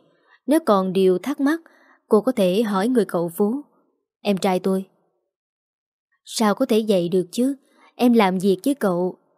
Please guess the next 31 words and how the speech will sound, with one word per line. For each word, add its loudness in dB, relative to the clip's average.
bây 4
giờ 4
có 0
chuyện 0
em -2
phải -2
giải 0
quyết -2
với 0
cậu -2
chứ." 0
"Thực 2
ra 4
chuyện 2
này 2
là 2
do 2
cậu 0
Phú 4
chịu 0
trách -4
nhiệm, -2
tôi 6
chỉ -2
là 2
người 0
làm -2
thay -2
một -4
buổi 0
thôi. -2